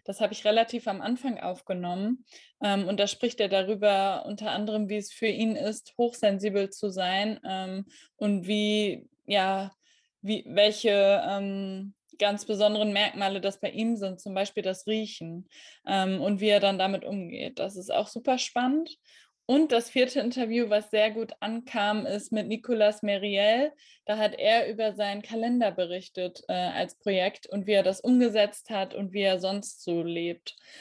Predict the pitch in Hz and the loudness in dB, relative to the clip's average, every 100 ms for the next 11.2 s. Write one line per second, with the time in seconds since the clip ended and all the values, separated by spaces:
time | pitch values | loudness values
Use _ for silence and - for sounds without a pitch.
0 | - - 196 185 185 185 240 302 196 170 | -20 -6 -2 -2 -4 -4 2 2 2 -2
1 | 175 220 220 233 262 208 240 247 220 233 | -4 -4 -2 0 2 2 2 0 0 0
2 | 208 220 226 - 196 208 202 - - 190 | 2 2 0 -6 -6 -4 -4 -8 -8 -6
3 | 190 226 226 220 220 214 208 196 190 190 | -2 0 2 2 0 -2 -2 -4 -4 -4
4 | 190 190 196 - - _ 214 214 - 269 | -6 -8 -10 -18 -20 _ 2 2 4 4
5 | 285 262 202 208 208 202 190 185 - 196 | 6 4 0 -4 -4 -4 -4 -4 -2 0
6 | 254 262 285 370 370 _ _ _ _ _ | 0 0 -4 -6 -8 _ _ _ _ _
7 | _ _ _ _ - - _ - 240 208 | _ _ _ _ -20 -20 _ 2 6 6
8 | 185 185 - 226 247 269 262 311 - 247 | 4 0 0 -2 0 0 2 2 4 2
9 | 302 311 233 226 214 220 220 - 214 214 | 2 0 -4 -2 0 2 0 -4 -8 -4
10 | 214 - 233 - 180 165 - 170 170 165 | -4 -4 -6 -2 -2 -4 -12 -10 -8 -8
11 | 180 196 | -8 -12